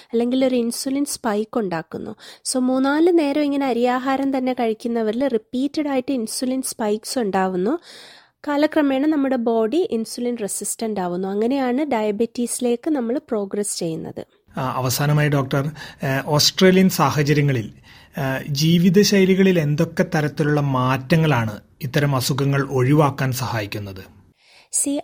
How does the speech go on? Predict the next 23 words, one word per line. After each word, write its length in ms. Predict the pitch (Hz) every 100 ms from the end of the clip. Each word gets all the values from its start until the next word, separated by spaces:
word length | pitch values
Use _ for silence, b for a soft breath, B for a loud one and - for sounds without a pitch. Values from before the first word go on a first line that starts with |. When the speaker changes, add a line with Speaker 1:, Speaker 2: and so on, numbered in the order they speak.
| 220
Speaker 1:
ultimately 560 | 220 - 302 320 330 381
ഏറ്റവും 580 | 403 269 - 311 311 320
ഇമ്പോർട്ടന്റ് 640 | 262 247 262 294 359 330
എന്താന്ന് 340 | 285 262 262 262
വെച്ചാ 400 | 226 - 240 262
overall 600 | 339 226 240 254 277 302
dietary 480 | 269 233 220 - 247
habit 540 | 240 208 208 214 202
തന്നെയാണ്. 380 | 190 185 165 196
Portion 680 | 240 - 247 269 262 349 320
size 280 | 302 277 269
matters 680 | 240 208 - 240 240 220
a 80 | 185
lot. 320 | 170 - - _ _ -
ഇപ്പൊ 200 | 220 -
ഒരാൾ 340 | 240 240 254 320
അരിയാഹാരം 640 | 269 254 269 269 294 302
ഉപേക്ഷിച്ചിട്ട് 1000 | 302 233 247 - 285 - - 214 233 285 -
ഹോൾ 340 | - 240 240 247
ഗ്രെയിൻ 300 | 262 285 254
ബ്രെഡിലേക്ക് 500 | 240 220 226 226 302
സ്വിച്ച് 360 | - 294 -
ചെയ്തെന്നിരിക്കട്ടെ. 840 | 320 277 240 233 190 - 175 180